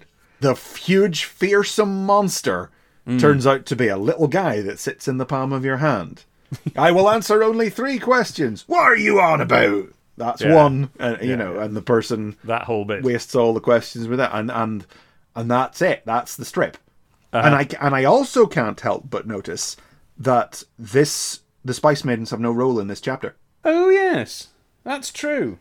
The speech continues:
Speaker 1: You know, for them being the title characters of the
Speaker 2: Yes.
Speaker 1: strip, where the idea is, like, that they are the story, uh, which has been, you know, perfectly true of the first
Speaker 2: Yep.
Speaker 1: two parts so
Speaker 2: Yeah, yeah.
Speaker 1: far. This could be the first part of a completely unrelated Captain Plunder story, because they, the setup of the characters in the first two,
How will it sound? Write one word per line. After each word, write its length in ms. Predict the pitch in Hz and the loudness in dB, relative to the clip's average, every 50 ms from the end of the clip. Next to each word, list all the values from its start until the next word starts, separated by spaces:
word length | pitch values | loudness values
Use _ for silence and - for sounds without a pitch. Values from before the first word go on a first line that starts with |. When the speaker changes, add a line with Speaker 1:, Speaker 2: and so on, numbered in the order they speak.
| _ - | _ -2
Speaker 1:
You 120 | 143 143 | 2 2
know, 120 | 143 131 117 | 4 2 4
for 160 | - 151 143 | 4 6 6
them 220 | 139 151 190 196 | 6 6 4 4
being 240 | 180 180 175 165 147 | 4 2 2 4 2
the 80 | 123 - | 0 -2
title 440 | - - - 175 180 - 175 165 | 0 0 0 2 2 2 0 0
characters 520 | 151 190 165 165 165 156 147 156 143 131 127 | 0 0 2 2 2 0 0 0 -2 -2 -2
of 80 | 143 | -2
the 80 | 190 208 | -2 0
Speaker 2:
Yes. 100 | 196 180 | 0 2
Speaker 1:
strip, 280 | 131 - - 113 - - | 4 4 2 2 0 -4
where 240 | 120 120 131 131 120 | -2 0 0 2 4
the 120 | 120 120 | 4 4
idea 220 | 120 117 123 123 120 | 4 4 2 2 0
is, 100 | 110 117 | 2 0
like, 180 | 117 107 - | -2 -2 -2
that 100 | 117 107 117 | -4 -2 0
they 160 | 123 117 110 | 2 4 4
are 200 | 113 113 113 113 | 4 4 4 2
the 120 | 95 98 | 0 -4
story, 520 | - - - 190 208 156 92 90 90 87 - _ _ _ _ | -6 0 2 2 4 4 2 -2 -6 -10 -14 _ _ _ _
uh, 220 | - 143 156 135 151 | -6 -6 -4 -4 0
which 180 | 147 156 147 - | 0 0 0 0
has 120 | 156 151 | -2 -4
been, 240 | 156 180 180 180 175 - | -4 -6 -6 -6 -8 -8
you 100 | - 214 | -8 -8
know, 100 | 208 196 | -8 -8
perfectly 440 | 196 - 214 208 - 294 320 254 240 | -8 -8 -8 -8 -8 -10 -10 -10 -8
true 320 | - - 220 185 170 240 - _ _ - | -2 0 0 0 0 -2 -6 _ _ -12
of 100 | 170 - | -10 -10
the 80 | 175 | -8
first 140 | 156 - 165 | -4 -2 -2
Speaker 2:
Yep. 100 | 160 - | -2 -2
Speaker 1:
two 100 | - 196 | -4 -4
parts 280 | - 170 190 - - - | -4 -4 -4 -4 -4 -4
so 80 | 131 | -4
Speaker 2:
Yeah, 80 | 139 147 | -2 0
yeah. 40 | 156 | 0
Speaker 1:
far. 240 | 147 123 113 - - - - - - - - | 0 0 0 -2 -6 -12 -20 -20 -20 -4 2
This 180 | 156 196 208 - | 2 2 4 2
could 140 | - 233 185 | 0 2 2
be 80 | 156 | 2
the 100 | 120 113 | 2 2
first 320 | - 165 247 269 - - - | 0 0 0 -2 -2 -6 -6
part 280 | - 87 90 101 - - | -6 -6 -6 -6 -8 -6
of 120 | 120 131 147 | -2 0 0
a 40 | 135 | 2
completely 420 | 165 151 131 143 160 165 160 170 | 2 0 0 0 0 -2 -2 -4
unrelated 460 | 175 180 185 185 214 269 294 285 - | -4 -2 -2 0 0 0 0 -4 -2
Captain 300 | - 127 - - 120 107 | -2 -2 -2 -2 -6 -8
Plunder 280 | - 120 113 107 101 101 | -6 -6 -6 -4 -6 -8
story, 360 | - - 117 104 98 98 110 | -6 -4 -2 -2 0 0 -2
because 320 | 107 120 - 127 113 107 | -2 -2 0 -2 -2 -2
they, 400 | 95 120 139 151 127 110 117 - _ _ _ _ _ | 0 0 2 2 2 0 -2 -4 _ _ _ _ _
the 80 | - 123 | -8 -6
setup 360 | - 156 165 175 - 143 - | -2 -2 -2 0 -2 -2 -4
of 100 | - 92 | -4 -8
the 60 | 135 - | -8 -4
characters 400 | - 151 160 127 - 110 101 113 | -2 -2 -2 0 -2 -4 -6 -6
in 40 | 113 | -8
the 40 | 110 | -8
first 260 | - 131 127 127 - | -4 -4 -4 -4 -2
two, 300 | - 160 135 110 98 - | -2 -2 -2 -2 -4 -6